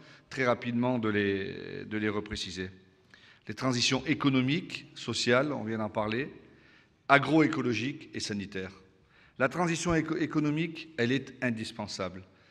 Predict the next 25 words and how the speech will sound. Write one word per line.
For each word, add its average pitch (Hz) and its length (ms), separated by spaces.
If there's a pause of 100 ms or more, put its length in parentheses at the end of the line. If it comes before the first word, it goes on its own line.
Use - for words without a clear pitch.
Si - 180
nous 175 100
voulons 170 240
une, 151 140 (100)
une 123 300
agriculture 131 560
résiliente, 135 800 (420)
si - 160
nous 170 120
voulons 165 220
encore 156 240
des 120 160
exploitations 151 520
agricoles, 123 280
encore 123 260
des 117 120
fermes 139 300
et 110 60
des 104 120
paysans, 117 520 (840)
alors 139 220
il 131 100
n'est 120 140
plus 180 260
possible 87 480